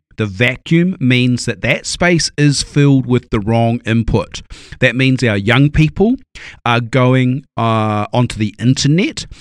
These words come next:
and they are finding, uh, oh, I just find this so crazy. They, they find an influencer, or should I say, a person who calls himself an influencer,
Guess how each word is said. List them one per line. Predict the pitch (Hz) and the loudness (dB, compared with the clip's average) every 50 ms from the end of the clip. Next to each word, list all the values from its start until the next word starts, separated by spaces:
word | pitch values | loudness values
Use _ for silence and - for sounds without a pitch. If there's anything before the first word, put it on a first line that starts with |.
| - - - _ _ - | -20 -20 -20 _ _ 0
and | 131 123 120 113 | 0 2 2 2
they | 120 117 113 113 | 2 2 2 2
are | 110 107 107 | 0 0 -2
finding, | 101 - - 127 135 143 156 156 143 135 127 120 117 113 110 117 - - | -2 -4 0 2 4 4 4 4 4 4 2 2 2 0 -2 -4 -6 -6
uh, | 110 107 107 107 101 101 101 98 95 95 - - _ _ - | -6 -4 -4 -4 -4 -2 -2 -2 -4 -4 -6 -8 _ _ -4
oh, | 110 - 123 | -4 -2 -2
I | 107 107 | -2 -4
just | 95 95 - | -4 -4 -4
find | - 113 104 98 | -2 -2 -2 -2
this | 90 85 - | -2 -4 -4
so | - - 104 90 87 | -4 -2 -2 -2 -2
crazy. | - - 101 92 92 - - 90 - - - - - - | -4 -4 -4 -4 -4 -4 -4 -6 -8 -10 -14 -20 -16 -4
They, | - 120 127 120 | 0 0 0 2
they | 127 127 - 113 | 2 2 2 2
find | - - 143 135 139 139 120 | 0 0 2 2 4 4 2
an | 113 104 104 - _ - | 2 -2 -4 -6 _ -2
influencer, | 147 160 165 - - - 127 117 117 123 - - 139 151 202 - - _ _ | 0 0 0 -2 0 0 2 2 2 0 -2 -2 -2 -2 -2 -4 -10 _ _
or | - 113 110 | -4 -2 -2
should | - - 131 113 | 0 0 0 0
I | 110 107 | 0 0
say, | - - 117 107 104 98 95 - - - - _ _ _ _ - | -2 -2 -2 0 0 -2 -4 -6 -12 -20 -20 _ _ _ _ -6
a | 120 | -6
person | - - 143 131 127 - 127 120 98 | -2 2 2 2 2 2 0 0 0
who | 110 101 92 | 0 -2 -2
calls | - - - - - 151 170 185 185 - | -4 -8 -6 0 2 2 4 4 2 2
himself | 139 120 - - 120 107 101 - | 2 2 2 2 0 0 0 0
an | 107 | 0
influencer, | 104 104 95 - - 107 107 107 110 - 151 180 202 | -2 -2 -2 -4 -2 -2 -2 -2 -2 -2 -2 -2 -4